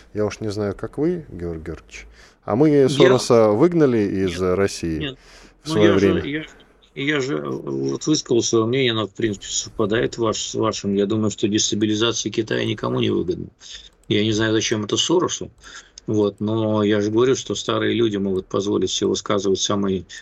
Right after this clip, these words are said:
Speaker 2: не-, нестандартные, резкие суждения.
Speaker 1: Не,
Speaker 2: Им,
Speaker 1: ну,
Speaker 2: собственно,
Speaker 1: американцы
Speaker 2: что
Speaker 1: же не любят режимы, которые не похожи на,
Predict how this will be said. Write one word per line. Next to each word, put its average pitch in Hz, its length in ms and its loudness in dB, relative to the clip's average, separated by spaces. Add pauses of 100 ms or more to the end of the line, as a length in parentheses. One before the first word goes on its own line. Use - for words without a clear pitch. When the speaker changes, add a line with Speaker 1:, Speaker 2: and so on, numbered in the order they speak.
(160)
Speaker 2:
не-, 110 300 0
нестандартные, 110 1300 -4
резкие 101 560 -4
суждения. 104 640 -4
Speaker 1:
Не, 123 60 2
Speaker 2:
Им, 107 80 2
Speaker 1:
ну, 113 60 2
Speaker 2:
собственно, 135 180 6
Speaker 1:
американцы 175 380 6
Speaker 2:
что 156 100 2
Speaker 1:
же 131 280 2
не 120 220 -2
любят 139 380 2
режимы, 113 400 0
которые 113 420 -2
не 95 100 -4
похожи 98 580 -2
на, 101 400 -2